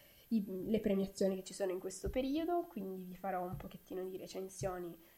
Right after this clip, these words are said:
nelle prossime due settimane. Come già vi dicevo all'inizio, potete già trovare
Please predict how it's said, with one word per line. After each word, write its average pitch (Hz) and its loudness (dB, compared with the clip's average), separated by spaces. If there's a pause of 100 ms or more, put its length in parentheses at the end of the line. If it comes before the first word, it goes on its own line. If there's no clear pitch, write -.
nelle 196 0
prossime 190 -4
due 175 -2
settimane. 269 4
Come 196 -2
già 196 0
vi 196 -4
dicevo 190 -2
all'inizio, 196 -2
potete - -10
già 190 0
trovare 196 0